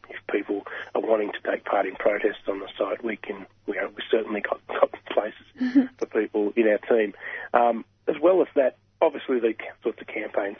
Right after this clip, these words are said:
Speaker 1: cost money.
Speaker 2: Mm-hmm.
Speaker 1: Um, we, we need donations. Uh, people can donate, um, to the Bob Brown Foundation through our website at, at w w w dot bob brown dot org dot a u. And, and I guess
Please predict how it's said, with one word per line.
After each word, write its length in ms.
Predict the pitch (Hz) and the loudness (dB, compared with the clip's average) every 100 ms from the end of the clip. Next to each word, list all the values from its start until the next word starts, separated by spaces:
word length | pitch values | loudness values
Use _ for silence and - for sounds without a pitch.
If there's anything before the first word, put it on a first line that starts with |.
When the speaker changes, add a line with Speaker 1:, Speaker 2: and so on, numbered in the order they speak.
| - | -8
Speaker 1:
cost 180 | - - - | -8 -8 -4
money. 280 | 107 131 - - - | -4 -4 -8 -14 -8
Speaker 2:
Mm-hmm. 180 | 214 208 | -6 -2
Speaker 1:
Um, 380 | 107 104 95 98 _ _ - - - - - | -2 -2 -10 -16 _ _ -20 -20 -20 -20 -2
we, 360 | 131 110 101 - _ | 2 2 -2 -8 _
we 220 | 139 113 | 2 4
need 260 | 113 123 - | 4 2 2
donations. 640 | 107 104 101 113 127 123 - _ - | 0 0 0 0 -4 -10 -18 _ -4
Uh, 260 | 107 104 - | -2 -2 0
people 220 | 117 117 104 | 0 0 -4
can 180 | 104 | -6
donate, 500 | 104 107 110 101 104 - - - - | -2 0 2 0 -2 -6 -14 -10 -2
um, 320 | 107 104 101 - _ - - _ | -2 -2 -8 -16 _ -14 -14 _
to 100 | - | -2
the 60 | - | 0
Bob 240 | - 107 | -2 0
Brown 260 | 110 107 107 | 2 2 2
Foundation 640 | 107 104 107 110 110 104 - | -2 0 2 2 0 -6 -4
through 120 | 104 | 0
our 80 | 98 | 0
website 540 | 110 120 - - - - - | 0 -4 -2 0 0 -2 -6
at, 120 | 98 _ _ | -8 _ _
at 120 | 110 - - | -8 -8 0
w 260 | 110 104 | 0 2
w 260 | 104 101 98 | 0 0 0
w 280 | 107 101 101 | -2 -2 -4
dot 140 | - - - - _ _ _ | -10 -18 -20 -20 _ _ _
bob 160 | 110 101 | -2 -2
brown 400 | - 110 107 101 92 | 2 4 4 0 -2
dot 140 | 104 | 0
org 280 | 104 104 - | 2 -2 0
dot 140 | 107 | 0
a 80 | 104 | 2
u. 240 | 104 117 - - 262 320 320 - - | 0 -4 -4 -6 -4 -4 -6 -14 0
And, 300 | 262 262 269 - - | 2 2 0 -8 -2
and 140 | - - | 0 2
I 40 | |
guess 140 | - | 0